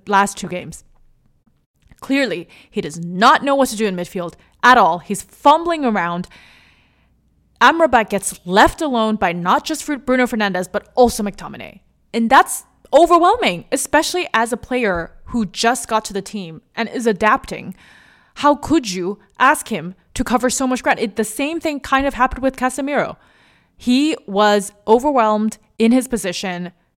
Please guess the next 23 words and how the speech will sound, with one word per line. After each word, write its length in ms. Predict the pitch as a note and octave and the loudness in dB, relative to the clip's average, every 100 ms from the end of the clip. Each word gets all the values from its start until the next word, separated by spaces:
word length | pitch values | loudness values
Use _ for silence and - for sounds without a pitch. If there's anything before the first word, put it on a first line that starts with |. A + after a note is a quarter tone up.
| - | -6
and 440 | G3 F#3+ F#3+ F#3 - _ - | 0 0 0 -4 -12 _ -4
that 300 | - A3+ A3 | 4 4 4
led 240 | A3+ A#3 | 0 0
to 240 | - G#3+ G#3 | -4 -4 -2
also 440 | A3 - G3+ - | -4 -2 -2 -2
a 80 | A3 | -2
lot 200 | G3+ G3+ | 0 0
of 80 | A3 | 0
mistakes, 560 | A3+ - G4 D#3 - - _ | -4 -2 -4 -4 -10 -16 _
right? 300 | F3+ G3+ E4+ - _ _ _ _ _ _ _ _ | -6 -6 -8 -14 _ _ _ _ _ _ _ _
And 340 | G#3+ G#3 G#3 G3+ _ _ A#3+ | -2 -2 -2 -6 _ _ 0
instead 300 | A3+ - C#4 | 2 2 2
of 120 | B3 | 0
trying 380 | - B3+ D4 F4 | -2 0 0 0
to 120 | C4 | -4
really 260 | A3 D#4+ | -2 0
remedy 320 | B3 C#4+ F#4+ C#4 | 2 4 4 0
that, 440 | E3 E3 A#3 - _ - | 0 0 -2 -8 _ 0
he 180 | E4 | 4
puts 220 | F#4+ F4+ D4 | 4 4 2
McTominay 560 | B3 - D4 F#4+ C4+ | -6 -2 0 2 0
in 160 | G3+ F#3 | 0 -2
there, 340 | E3 E3 E3 | -4 -6 -8